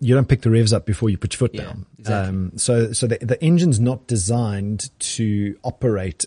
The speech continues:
Speaker 1: at those low R P Ms.
Speaker 2: What is the, like, the,
Speaker 1: I
Speaker 2: the
Speaker 1: would,
Speaker 2: risk?
Speaker 1: I would, im-, oh, oh, I think it's ca-, causes bearing knock. Um, uh,
Speaker 2: What's bearing knock?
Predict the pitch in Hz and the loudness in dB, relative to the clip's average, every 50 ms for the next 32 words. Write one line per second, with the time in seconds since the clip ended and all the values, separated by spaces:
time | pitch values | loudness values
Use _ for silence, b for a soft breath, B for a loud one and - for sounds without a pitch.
0 | - 110 101 87 101 104 107 107 110 92 101 98 95 101 101 101 104 101 95 92 | -4 -4 -4 -2 0 0 2 2 0 0 0 0 0 0 0 0 0 -2 -2 -4
1 | 101 92 - - - 101 95 90 85 - - 85 - - - - - _ _ _ | -6 -6 -6 -6 -6 -6 -6 -6 -8 -12 -14 -16 -16 -16 -16 -18 -20 _ _ _
2 | _ _ 127 135 156 151 - 151 151 143 135 123 127 127 123 120 113 107 101 87 | _ _ -2 -2 0 0 0 -2 -2 -2 -4 -4 -4 -4 -2 -2 -4 -4 -6 -10
3 | - - - 107 110 110 107 98 - 110 107 107 101 95 262 277 277 101 101 101 | -12 -14 -10 -4 -2 -2 -2 -2 -4 -4 -2 -2 0 0 0 0 0 -2 -2 -4
4 | - 139 147 160 175 180 147 131 110 107 101 - _ _ - 135 127 143 143 - | -2 0 2 4 4 4 4 4 2 0 -2 -4 _ _ -4 -2 -2 -2 -2 -2
5 | 170 165 - 160 151 120 - 113 170 190 - - 233 226 - - - 175 170 - | -2 0 4 4 4 4 4 4 2 4 4 4 4 4 2 2 0 0 0 0
6 | - - 175 151 151 131 98 104 117 113 117 113 101 82 67 - _ - - - | 2 2 4 4 4 2 2 4 4 4 4 2 0 -2 -6 -12 _ -20 -20 -20
7 | _ - 104 104 101 101 101 104 104 104 101 104 104 101 101 101 101 95 92 - | _ -8 -6 -4 -2 -2 -2 -2 -4 -4 -4 -4 -6 -6 -8 -8 -8 -10 -10 -12
8 | 92 - 50 - 98 - - 50 - - 50 50 50 50 50 50 50 - - - | -12 -12 -12 -12 -12 -12 -12 -12 -10 -8 -8 -8 -6 -4 -4 -4 -4 -4 -6 -8
9 | - b | -12 b